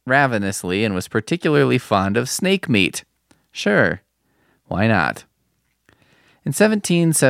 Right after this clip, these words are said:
eighty-eight, Terror moved to Paris, Paris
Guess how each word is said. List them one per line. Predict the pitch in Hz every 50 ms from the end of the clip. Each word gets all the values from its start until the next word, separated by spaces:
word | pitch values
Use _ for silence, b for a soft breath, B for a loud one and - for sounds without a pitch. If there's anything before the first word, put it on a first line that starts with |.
| 123 117 _ -
eighty-eight, | 135 143 139 127 107 95 92 92 95 - _ _
Terror | - - 139 135 127 120
moved | 113 113 107 107 - -
to | -
Paris, | - - - 123 120 117 117 131 151 160 160 147 139 135 143 151
Paris | - - 139 135 123 131 143 160 185 208 254 311 285 294 294 294 359 330